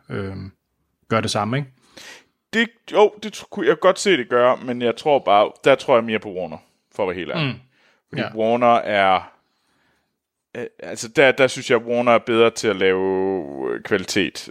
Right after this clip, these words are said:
Speaker 2: øh, for at være helt ærlig. Jeg synes, øh, Universal nogle gange, de... Ja,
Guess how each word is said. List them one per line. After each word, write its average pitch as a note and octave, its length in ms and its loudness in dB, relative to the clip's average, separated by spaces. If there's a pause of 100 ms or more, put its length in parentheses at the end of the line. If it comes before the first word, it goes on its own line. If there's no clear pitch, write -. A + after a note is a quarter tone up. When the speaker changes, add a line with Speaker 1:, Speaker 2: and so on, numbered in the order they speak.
Speaker 2:
øh, C2 400 -2
for - 120 -6
at B1+ 60 -4
være A#1 80 -4
helt A#1+ 160 -8
ærlig. - 180 -8 (640)
Jeg A2 80 -18
synes, A2 180 -10
øh, G2+ 360 4
Universal G#2 440 2
nogle G2+ 240 -2
gange, F#2+ 280 0
de... F#2+ 200 -6 (760)
Ja, D#2+ 200 2